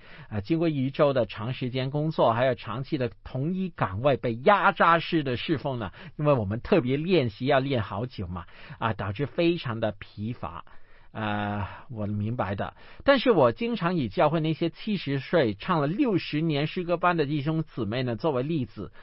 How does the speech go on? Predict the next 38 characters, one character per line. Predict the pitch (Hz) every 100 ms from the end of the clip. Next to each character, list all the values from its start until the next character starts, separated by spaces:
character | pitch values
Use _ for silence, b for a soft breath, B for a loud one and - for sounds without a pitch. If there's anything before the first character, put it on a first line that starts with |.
| b
虽 | - 202
然 | 185
他 | 170 175
们 | 160
唱 | 156 190
得 |
不 | 139 - 156
怎 | 196 -
么 | 104 117
好， | - - b b
但 | - 170
是 | 156
他 | - 165
们 | 151
非 | 139 190 180
常 | 135 135
重 | 247 202
视 | 156 139
这 | 131
个 | 113
侍 | 101 - 110
奉， | - 90 b b b
坚 | - 175 170 170
持 | - 113 120
几 | - - 107
十 | - 127
年 | 123 110 113
没 | 139
有 | 113
间 | - 185 127
断。 | 104 98 - _ - - - - - _ -
其 | - 165
实 | - 135
这 | 160
个 | 135
叫 | - 127 92 -
纪 | - - 185 117
律， | 113 120